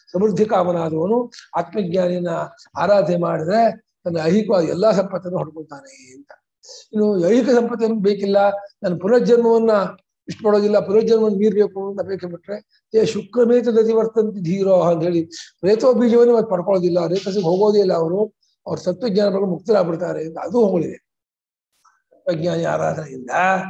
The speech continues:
ದೇವಸ್ಥಾನದ ದೇವತಾರಾಧನೆಗಿಂತಲೂ ಉತ್ತಮ ಇದು ಅಂತ. ದೇವಸ್ಥಾನದ ದೇವತಾರಾಧನೆ ನೀನ್ ಭಾವನೆ ಮಾಡ್ಬೇಕು, ಅದು ಪ್ರತ್ಯಕ್ಷ ಕಣ್ಣಿಗೆ ಕಾಣೋ ಹಾಗೆ ಅದು ಶಿಲಾಮೇಶ.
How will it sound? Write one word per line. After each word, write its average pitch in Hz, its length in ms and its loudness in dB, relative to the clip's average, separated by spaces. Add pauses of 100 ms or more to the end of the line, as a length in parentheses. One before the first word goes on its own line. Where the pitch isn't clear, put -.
(720)
ದೇವಸ್ಥಾನದ 208 600 2
ದೇವತಾರಾಧನೆಗಿಂತಲೂ 202 1160 2
ಉತ್ತಮ 226 340 0
ಇದು 151 220 -4
ಅಂತ. - 160 -20 (840)
ದೇವಸ್ಥಾನದ 214 480 2
ದೇವತಾರಾಧನೆ 196 580 2
ನೀನ್ 208 320 0
ಭಾವನೆ 202 260 2
ಮಾಡ್ಬೇಕು, 175 540 -2
ಅದು 226 300 2
ಪ್ರತ್ಯಕ್ಷ - 360 -4
ಕಣ್ಣಿಗೆ 196 460 0
ಕಾಣೋ 190 240 0
ಹಾಗೆ 190 240 2 (640)
ಅದು 220 500 -2
ಶಿಲಾಮೇಶ. 190 520 0